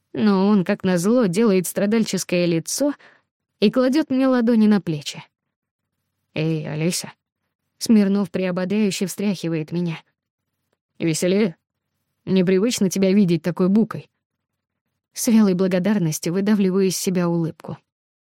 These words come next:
«Я хочу уйти, а не смотреть на холёного Алекса». Меня спасает звонок на вторую пару. Убрав, наконец, от меня руки,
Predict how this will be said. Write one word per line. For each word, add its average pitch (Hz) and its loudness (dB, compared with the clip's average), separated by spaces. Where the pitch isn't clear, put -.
«Я 208 2
хочу 208 0
уйти, 208 2
а 170 2
не 190 4
смотреть 214 0
на 185 -2
холёного 208 2
Алекса». 160 -6
Меня 208 0
спасает 180 -4
звонок 175 -2
на 170 0
вторую 170 -2
пару. 156 -12
Убрав, 220 2
наконец, 226 2
от 190 -4
меня 180 2
руки, 196 -4